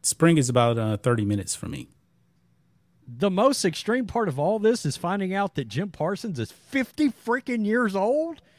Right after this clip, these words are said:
Speaker 2: Jim
Speaker 1: Yes.
Speaker 2: Parsons is older than me? Are you kidding? I didn't
Speaker 1: Yeah.
Speaker 2: know that. Wow. That's wild.
Speaker 1: Yeah.
Speaker 2: How old is everybody else?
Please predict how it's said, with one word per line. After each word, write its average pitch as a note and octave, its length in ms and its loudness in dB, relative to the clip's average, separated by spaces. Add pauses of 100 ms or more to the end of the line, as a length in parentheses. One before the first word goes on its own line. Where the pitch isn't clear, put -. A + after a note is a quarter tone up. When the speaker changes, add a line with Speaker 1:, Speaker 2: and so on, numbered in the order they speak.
(240)
Speaker 2:
Jim D#3 200 4
Speaker 1:
Yes. C#4 180 6
Speaker 2:
Parsons D4 400 4
is D#3 220 0
older C#4 380 2
than D3+ 320 0
me? D#4 480 4 (1000)
Are F#3+ 80 4
you B3+ 200 2
kidding? D#4 680 4 (240)
I G#3 120 0
didn't D4+ 260 6
Speaker 1:
Yeah. C#3+ 60 -2
Speaker 2:
know B2+ 180 -2 (100)
that. G3+ 480 0 (1600)
Wow. E3 540 -2 (1600)
That's A#3+ 260 -8
wild. G#2 720 -4 (1900)
Speaker 1:
Yeah. D3+ 240 6
Speaker 2:
How B3+ 140 -4
old C#4+ 220 -6
is C3 140 -6
everybody E3 540 -4
else? - 440 -8